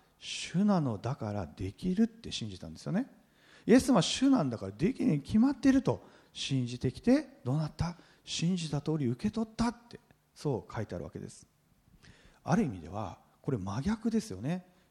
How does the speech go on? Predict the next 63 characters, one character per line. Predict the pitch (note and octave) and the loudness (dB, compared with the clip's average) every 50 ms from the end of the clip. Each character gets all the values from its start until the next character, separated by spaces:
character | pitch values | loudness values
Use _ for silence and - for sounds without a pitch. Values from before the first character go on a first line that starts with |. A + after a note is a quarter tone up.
| _ _ | _ _
順 | - A#2 C3+ F#3 G#3 | -4 -2 0 0 0
序 | F#3 E3+ | 0 0
も | D3+ C#3+ | -2 -2
逆 | B2+ B2 A#2+ - A#2+ | -4 -4 -6 -6 -6
だ | A2+ A#2 A2+ | -6 -6 -6
し、 | - - F#3 F3+ C3 - - - - - _ _ _ - | -4 0 0 0 0 0 -4 -14 -20 -20 _ _ _ -10
え、 | G2 | -10
彼 | - - B2+ A#2 | -6 -6 -6 -6
ら | G#2 G2+ F#2+ | -6 -8 -10
の | F2+ F2+ | -10 -10
う | F2+ | -12
ち | - - | -10 -10
に | G#2+ G2 G#2+ | -10 -10 -10
起 | - - | -10 -10
き | |
た | B2+ B2 | -8 -8
出 | A#2+ A2+ | -8 -10
来 | - C3+ | -10 -10
事 | B2 A#2 - F3 | -10 -8 -6 -2
も | F3+ D#3+ G#2 - | -2 -2 -2 -2
逆 | - F#2 - - C#3+ | -6 -10 -4 -4 -2
で | C3 C3 | 0 0
あ | G#2 | -2
る | G#2 F2+ | -2 -4
わ | E2 - | -6 -8
け | - C#2+ | -10 -12
で | D2+ G2 | -12 -12
す。 | - - - _ _ _ | -14 -16 -20 _ _ _
か | _ - B2+ | _ -8 0
た | - E3+ | 2 4
や、 | E3+ C3+ G2+ F2+ - - - - _ | 4 4 2 -2 -8 -16 -20 -18 _
「い | - C#3 | 2 4
や、 | E3 B2+ - - - - - | 4 4 2 -2 -12 -20 -20
そ | - - B2+ D3+ | -10 -6 -4 -2
ん | F3 | -2
な | F3+ C3+ | -2 -4
ん | |
普 | G2+ - B2 | -4 -6 -10
通 | - - D#3 | -6 -6 -6
に | D3 C3 | -6 -4
経 | - C#3 C#3+ C#3+ | -2 -4 -4 -2
験 | - D3+ D3 | -2 -4 -2
上 | C3+ B2+ | -2 -4
信 | - - - B2 C#3 | -6 -6 -6 -8 -8
じ | C#3+ D3 | -6 -6
ら | D3+ D#3 | -6 -6
れ | D#3+ D3+ | -4 -4
な | B2 G#2 | -6 -6
い | F#2+ | -6
で | F2+ F2 | -8 -10
し | - - | -12 -12
ょ」 | G#2+ | -12
っ | G#2 | -12
て、 | - _ _ D#2 - - _ _ _ _ | -14 _ _ -18 -18 -18 _ _ _ _
あ、 | - A#2+ | -8 -4
で | C3 F3+ E3+ | -4 -2 -2
も、 | E3+ G3 G3 C3 - - | 0 0 0 0 -2 -4
「び | A#2+ A2+ | -10 -10
っ | |
く | - - | -10 -10
り | A2 | -10
し | - | -10
た」 | - F#2+ | -10 -10